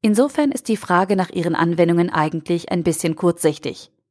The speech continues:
Das Universum selbst, wie wir es kennen, ist eine solche Anwendung der Quantenphysik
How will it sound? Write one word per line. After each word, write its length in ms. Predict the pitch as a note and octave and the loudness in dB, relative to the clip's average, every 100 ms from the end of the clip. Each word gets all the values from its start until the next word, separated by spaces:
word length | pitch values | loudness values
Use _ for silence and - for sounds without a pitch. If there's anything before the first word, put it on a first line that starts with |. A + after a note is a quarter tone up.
| _ _ _ _ _ _ _ _ - | _ _ _ _ _ _ _ _ -2
Das 220 | D#3+ - | -2 0
Universum 500 | F#3 D#3+ - E3 E3 | 2 4 4 4 2
selbst, 580 | D#3+ D#3+ - - - - | 2 2 0 -10 -10 -4
wie 140 | F3 | 0
wir 140 | F3 | 2
es 140 | E3+ - | 2 2
kennen, 440 | F3+ F3 A3 A#3+ - | 0 0 -2 -4 -4
ist 260 | C4 - | -6 -2
eine 200 | E3 D#3+ | 0 2
solche 400 | D#3 D3+ D3+ - | 2 0 0 -2
Anwendung 460 | E3+ F3 E3+ D#3 D#3 | 0 2 2 2 2
der 100 | D3+ | -2
Quantenphysik 760 | - E3+ - - D#3+ D#3+ D#3 | 0 -2 -2 -2 0 0 -4